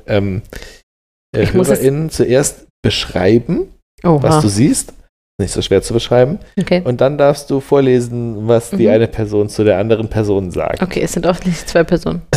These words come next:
Speaker 1: <clears throat> Und, ähm,
Speaker 2: Mhm.
Speaker 1: Anna mit F wird herzlich lachen, dass wir diesen Cartoon jetzt hier zitieren.
Speaker 2: Weil du
Speaker 1: Die,
Speaker 2: ihn
Speaker 1: die
Speaker 2: von
Speaker 1: mir
Speaker 2: ihr hast.
Speaker 1: heute gezeigt und geschickt hat.
Speaker 2: Okay, also es ist ein, ein, Ge-, ein Bildchen. Man sieht ein sehr, ich lese extra die Sprechblase
Speaker 1: Mhm,
Speaker 2: noch
Speaker 1: sehr
Speaker 2: nicht.
Speaker 1: gut.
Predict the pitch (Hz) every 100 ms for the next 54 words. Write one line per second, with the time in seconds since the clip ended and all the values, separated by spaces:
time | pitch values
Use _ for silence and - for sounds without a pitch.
0 | 143 110 - 110 113 110 - 107 104 104
1 | 101 107 110 - _ _ _ _ _ _
2 | - 180 220 262 110 113 110 107 - 110
3 | - 98 - 113 - 107 104 101 101 -
4 | - 104 95 - 98 - - 95 90 85
5 | - - - - - - - - 120 185
6 | 180 175 165 - - - 185 156 185 185
7 | 185 - 220 220 - 185 175 156 120 120
8 | 117 - 120 120 110 101 95 95 - -
9 | - - - - - 170 - - 165 175
10 | 170 180 185 - 170 165 165 175 170 170
11 | - 185 175 170 220 - - 294 240 175
12 | 170 170 175 - - - 160 156 156 156
13 | - 160 156 - - - 185 175 175 -
14 | 165 160 147 165 156 135 139 135 139 -
15 | - -